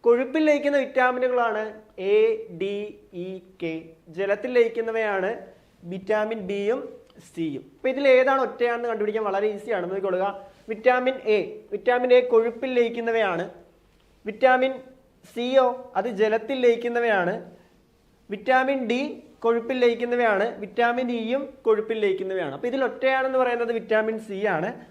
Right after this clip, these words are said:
അത് എന്തിൽ ജയിക്കുന്ന, ആ, എന്തിൽ ലയിക്കുന്നതാണ്? ജലത്തിൽ ലയിക്കുന്നതാണ് എന്ന് മനസ്സിലാക്കുക. അപ്പം വിറ്റാമിനുകൾ തീർച്ചയായിട്ടും ഇമ്പോർട്ടന്റ് ആയിട്ടുള്ളൊരു ഭാ-, ഭാഗമാണ്.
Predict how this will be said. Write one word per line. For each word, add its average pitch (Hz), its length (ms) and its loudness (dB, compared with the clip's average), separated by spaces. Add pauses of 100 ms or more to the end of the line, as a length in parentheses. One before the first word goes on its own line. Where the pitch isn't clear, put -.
(120)
അത് 190 100 -2
എന്തിൽ 214 240 -4
ജയിക്കുന്ന, 208 400 -2
ആ, 185 140 -6
എന്തിൽ 190 280 -4
ലയിക്കുന്നതാണ്? 202 640 -4 (360)
ജലത്തിൽ 185 680 -4 (240)
ലയിക്കുന്നതാണ് 180 840 -4
എന്ന് 175 500 -6
മനസ്സിലാക്കുക. 147 640 -8
അപ്പം 220 380 -6 (200)
വിറ്റാമിനുകൾ 226 640 2
തീർച്ചയായിട്ടും 226 480 0
ഇമ്പോർട്ടന്റ് 226 420 -2
ആയിട്ടുള്ളൊരു 220 340 0
ഭാ-, 214 280 -2
ഭാഗമാണ്. 196 680 -2